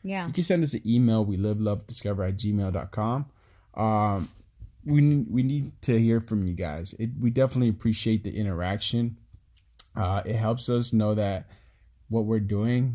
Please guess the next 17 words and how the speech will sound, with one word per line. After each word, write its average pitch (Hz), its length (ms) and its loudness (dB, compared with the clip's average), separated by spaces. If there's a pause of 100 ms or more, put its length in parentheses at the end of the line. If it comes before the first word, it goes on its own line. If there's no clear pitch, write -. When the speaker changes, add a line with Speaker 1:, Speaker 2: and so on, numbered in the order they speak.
Speaker 2:
that 98 480 -2 (360)
it's, - 420 -6
it's 110 400 -6
not 110 320 -2 (100)
in 107 160 -2
vain. 107 480 -2
Speaker 1:
Yeah. 180 300 -6 (220)
Speaker 2:
That 113 220 0
we're, 110 300 0
that 107 220 -2 (120)
sharing 117 600 0 (180)
our, 101 220 -4
our 104 80 -8
thoughts, 104 380 -2
our 98 80 -2
ideas, 95 460 -2
our 85 160 -4